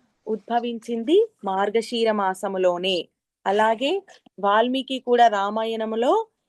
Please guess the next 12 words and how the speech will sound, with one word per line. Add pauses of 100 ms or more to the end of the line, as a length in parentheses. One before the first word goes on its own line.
(140)
ఈ
మార్గశీర (420)
మాసము
యొక్క (300)
విశిష్టతను
తెలియజేశారు. (540)
ఇంకా (240)
అవతార
పురుషులలో
దత్-, (800)
దత్తాత్రేయుల
యొక్క